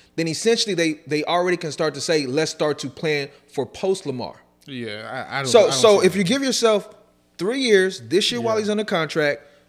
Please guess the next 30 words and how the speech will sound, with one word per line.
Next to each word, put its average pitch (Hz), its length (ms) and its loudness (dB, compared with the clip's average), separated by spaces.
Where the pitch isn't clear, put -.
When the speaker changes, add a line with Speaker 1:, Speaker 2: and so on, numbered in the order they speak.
Speaker 1:
two 233 180 -6
more 214 160 -2
franchise 196 580 -2
years, 151 220 -2
that 160 140 -2
gives 214 120 -2
you 202 60 0
plenty 202 360 -2
of 165 100 -6
time 196 320 -4
to 180 100 -4
actually 160 280 -4
find 165 520 -4
what 165 300 0
you're 170 100 0
gonna 160 180 0
do 165 260 0
when 139 240 -4
Lamar 143 300 -2
is 123 60 -6
gone. 165 160 -2
Because 165 220 4
again, 165 360 0
they're 156 160 0
Speaker 2:
Yeah. 185 60 2
Speaker 1:
deciding 190 400 2
not 185 160 -2
to 151 80 -6
pay 240 240 -2
him. 120 220 -6